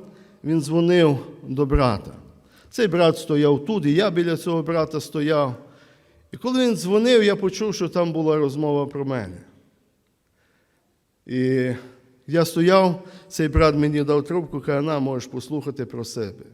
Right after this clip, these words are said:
І я скільки почув несправедливості, скільки я почув грязі на себе. Я думаю,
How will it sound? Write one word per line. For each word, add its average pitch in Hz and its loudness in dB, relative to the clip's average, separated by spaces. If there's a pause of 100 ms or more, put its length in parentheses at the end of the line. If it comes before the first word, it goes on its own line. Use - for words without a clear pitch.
(1200)
І 135 -2
я 160 2
скільки 240 -4
почув 170 -2 (480)
несправедливості, 147 -2 (640)
скільки 262 -2
я 226 4
почув 214 0
грязі 175 2
на 175 4
себе. 202 0 (960)
Я 143 -2
думаю, 156 -2